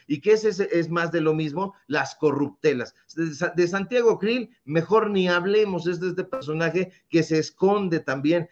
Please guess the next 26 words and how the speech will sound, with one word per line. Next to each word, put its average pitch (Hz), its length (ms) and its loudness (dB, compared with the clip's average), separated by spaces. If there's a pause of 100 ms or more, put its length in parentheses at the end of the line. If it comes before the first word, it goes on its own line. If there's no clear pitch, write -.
(160)
para, 135 320 -2
eh, 135 260 4
dar 151 460 2
una 160 240 4
entrevista, 151 960 -2
que 175 200 6
huye 185 440 4
si 147 160 -4
le 156 100 2
hacen, 160 380 -2 (160)
eh, 131 160 0
preguntas 160 680 0
que 156 140 -2
no 165 180 -2
están 175 400 0
en 151 160 0
el 127 140 -2
libreto. 131 640 -2 (100)
No, 208 360 -2 (120)
yo 233 140 8
no 233 160 4
veo 220 200 6
aquí, 196 480 0 (280)
eh, 151 500 0
ningún 170 360 0
opositor. 123 680 -4